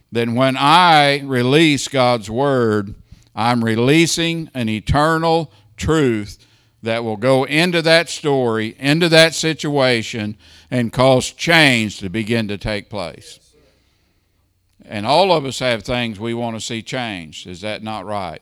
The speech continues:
Things I want to see better. I want to see more of God in that story. Or I want to see the devil removed from that story and the demon power broken. Well, I need to decree into that, not just pray over it.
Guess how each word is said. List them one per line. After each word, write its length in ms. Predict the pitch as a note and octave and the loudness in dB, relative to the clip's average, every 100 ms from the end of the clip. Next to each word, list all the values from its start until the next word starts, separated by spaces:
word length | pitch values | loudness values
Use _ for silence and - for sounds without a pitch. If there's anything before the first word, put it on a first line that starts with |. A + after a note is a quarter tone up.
| _ | _
Things 300 | A#2 A#2 G#2 | -10 -10 -6
I 160 | A#2 D3 | -2 0
want 320 | C3+ B2 G2+ | 0 -6 -8
to 100 | G2 | -12
see 220 | - A#2 | -10 -8
better. 460 | G2 A2+ B2 G2 F2 | -6 -4 -4 -6 -8
I 100 | G#2+ | -6
want 220 | C3 C3 | -6 -6
to 60 | A#2 | -8
see 140 | A#2+ | -8
more 300 | A2+ A2+ G#2 | -6 -6 -6
of 100 | F2+ | -6
God 400 | G2+ A#2 A#2+ A#2 | -2 2 4 2
in 100 | F#2+ | -4
that 200 | F#2 F#2 | -8 -12
story. 480 | - G#2+ G2+ E2+ D#2+ _ _ _ _ - | -14 -10 -10 -10 -14 _ _ _ _ -10
Or 160 | G#2 A2+ | -2 0
I 120 | C3+ | 2
want 200 | C3+ A#2 | 0 -4
to 100 | - | -4
see 160 | B2 | -6
the 140 | A2 G#2+ | -6 -2
devil 420 | A#2+ C#3 B2 G#2+ | 2 2 2 -4
removed 520 | G#2+ G#2 B2+ C#3 A#2 | -4 0 2 2 0
from 160 | G#2+ F2+ | -6 -6
that 220 | F2+ D#2 | -6 -8
story 400 | - A2 A2 G#2+ | -6 -4 -2 -2
and 100 | F#2 | -4
the 60 | F#2+ | -4
demon 480 | A#2 C3 A#2+ A2+ | -2 0 -2 -4
power 380 | A2+ C3 B2+ A#2+ | -2 0 2 0
broken. 640 | G2+ B2+ C#3 C#3+ A#2+ A2+ _ - - _ - | 0 2 2 0 -4 -4 _ -20 -20 _ -4
Well, 260 | A#2 B2+ | 0 2
I 140 | B2+ D#3 | 4 2
need 260 | D3 C#3 | 2 0
to 100 | C3 | -4
decree 560 | A#2 B2 - D#3+ D#3 C3+ | -4 -6 -4 -2 0 0
into 220 | A#2 G#2+ | -2 -2
that, 260 | G#2 G2 A2+ | -2 -4 -2
not 220 | C#3 C#3+ | -2 0
just 260 | C#3+ - | -4 -4
pray 300 | D3 D#3+ D#3+ | 0 2 4
over 320 | C#3+ C#3 C#3 | 2 2 0
it. 120 | C#3+ | -4